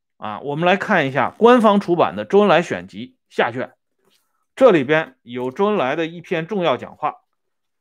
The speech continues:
在六十年代中期十二月十八号治理黄河会议上的讲话。你看啊，周恩来是这么讲的，他说：“搞三门峡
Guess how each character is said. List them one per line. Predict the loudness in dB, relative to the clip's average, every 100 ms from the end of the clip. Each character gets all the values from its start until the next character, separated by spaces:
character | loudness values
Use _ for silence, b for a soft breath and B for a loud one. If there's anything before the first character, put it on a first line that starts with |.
| _ 0
在 | 2
六 | 2 0
十 | 0
年 | -2 0
代 | 0
中 | 0 -6
期 | -8 -16 -20 _ _ -8
十 | 2
二 | 4 4
月 | 0
十 | -2
八 | 0 0
号 | -2 -8 -12 _ _ _ _ _ _
治 | -10 -2 0
理 | 0
黄 | -4 0 0
河 | 0 -2 -2
会 | -2 -6
议 | -4 -6
上 | -6 -6
的 |
讲 | -10 -12
话。 | -10 -10 _ _ _ _ _ _ _ _ _ _ _ _ _ _ _ _ _ _ _ _ _
你 | -10
看 | -8 -6
啊， | -6 -4
周 | 0
恩 | 2
来 | 2 0
是 | -2
这 | -4
么 | -6
讲 | -12 -20
的， | -20 _ _ _ _ _ _ _
他 | -4 -4
说 | 0 0 0 -2 _ _ _ _ _ _ _ _ _ _ _ -2
：“搞 | 2 2 0
三 | -10 -4 0 2
门 | 2 -2
峡 | -4 -6 -6 -8